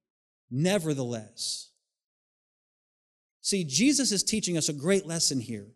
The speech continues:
Look at verse number thirteen. "And Lord, lead us not into temptation." Keep the trial, keep the pressure, keep all of those things. Lord, we pray against those things.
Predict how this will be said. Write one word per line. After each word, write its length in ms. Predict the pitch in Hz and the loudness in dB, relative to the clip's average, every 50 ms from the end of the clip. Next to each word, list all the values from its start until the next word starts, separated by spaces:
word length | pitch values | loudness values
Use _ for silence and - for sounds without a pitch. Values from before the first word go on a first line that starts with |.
| _ | _
Look 140 | 180 214 220 | 0 0 2
at 60 | 220 | 2
verse 180 | 165 185 175 - | 0 0 0 2
number 160 | 170 156 143 | 2 0 0
thirteen. 520 | 139 156 156 143 - - - 143 120 110 - - - - - - - | 0 -2 -4 -4 -2 -2 0 0 0 0 -4 -8 -16 -20 -20 -8 -2
"And 240 | 180 175 175 175 | 0 2 2 4
Lord, 300 | 185 226 247 247 247 214 | 4 4 4 6 4 4
lead 420 | 185 196 208 202 247 285 302 320 330 | 2 2 4 4 6 6 6 4 4
us 320 | 330 311 285 277 - - | 4 4 6 6 4 4
not 400 | 226 233 240 254 254 247 247 - | 4 2 2 4 2 2 0 0
into 360 | 226 240 247 240 247 - 233 | 0 2 2 2 2 2 0
temptation." 1000 | - - - 220 226 208 - - - 190 214 208 196 - - - 147 131 123 - - - - - - _ | 0 0 -2 -2 -2 -2 -6 -8 -2 2 2 2 2 2 0 0 2 2 0 -2 -4 -12 -20 -20 -20 _
Keep 440 | - - - 208 277 320 311 320 247 | -8 -2 2 4 6 6 6 4 2
the 100 | 247 262 | 0 0
trial, 640 | - - - - 220 226 220 208 208 190 170 160 151 | 2 2 0 2 0 0 0 2 2 2 2 2 0
keep 360 | - - 254 294 311 311 - | 0 4 6 6 6 4 2
the 100 | - 240 | 0 -2
pressure, 560 | - - - 233 226 202 - - 180 165 139 - - - - _ | -2 -2 -2 0 0 2 2 2 0 0 -2 -2 -6 -14 -18 _
keep 280 | - - 269 320 330 - 202 | 2 6 6 6 6 4 2
all 260 | 233 262 294 302 294 | 2 4 4 6 4
of 100 | 269 220 | 4 4
those 280 | 254 247 233 - - | 4 4 6 6 4
things. 300 | - 254 254 254 240 185 | 4 4 4 6 6 4
Lord, 200 | 190 233 247 202 - - - | 6 4 4 4 2 -4 2
we 160 | 190 226 220 | 6 6 6
pray 380 | 220 - - - 269 285 285 254 | 6 4 0 2 4 6 6 6
against 560 | 233 190 160 147 247 294 339 339 - - - | 4 2 4 4 6 6 6 6 4 2 4
those 320 | 233 240 226 208 175 - | 4 4 4 6 4 4
things. 420 | - 202 185 170 160 147 143 131 | 4 4 4 4 4 4 2 2